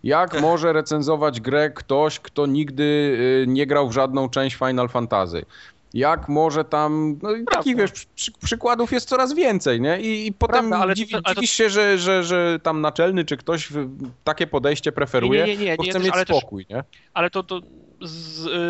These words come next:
Speaker 3: y, zgoda, tylko re-, redakcje się, się te-, się tego boją, a moim zdaniem nie po-, nie powinny. Więc to jest też tak,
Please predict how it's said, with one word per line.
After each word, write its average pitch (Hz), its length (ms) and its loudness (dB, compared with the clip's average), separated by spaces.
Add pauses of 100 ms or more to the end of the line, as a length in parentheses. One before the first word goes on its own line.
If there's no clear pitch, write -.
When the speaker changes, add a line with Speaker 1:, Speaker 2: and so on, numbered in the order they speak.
(180)
Speaker 3:
y, 165 40 -2
zgoda, 170 500 -2
tylko 160 340 -2
re-, 165 260 0
redakcje 170 680 -2
się, 185 360 -2 (760)
się - 280 -2
te-, - 260 -4
się - 180 -4
tego 208 220 -4
boją, 170 440 0
a - 20 -4
moim 185 220 -2
zdaniem 220 300 -2
nie 220 120 -2
po-, 214 260 0
nie 196 240 -4
powinny. 160 520 -4 (340)
Więc 170 160 0
to 185 80 -2
jest 185 140 2
też 180 100 -6
tak, 151 180 -2